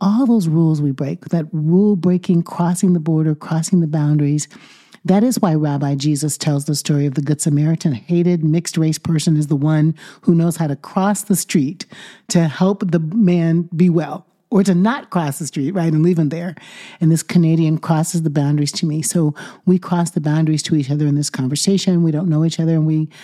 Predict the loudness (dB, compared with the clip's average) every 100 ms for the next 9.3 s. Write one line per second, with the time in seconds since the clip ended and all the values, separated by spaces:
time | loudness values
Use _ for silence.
0 | -6 -2 0 2 0 -2 -4 -2 -2 0
1 | 0 -2 -4 -6 -6 -10 -20 -20 -20 -12
2 | 0 2 2 0 -4 -4 -2 0 0 -2
3 | -2 -2 0 2 0 0 0 -2 0 0
4 | 0 -2 -8 -16 -6 -4 -2 -2 -2 -2
5 | 0 0 0 -2 -6 -2 0 0 0 0
6 | 0 -2 -4 0 0 2 0 0 -6 -20
7 | -20 -20 -14 -2 -2 0 0 0 0 -2
8 | -2 0 -2 -2 -2 -2 0 2 2 -2
9 | -6 -10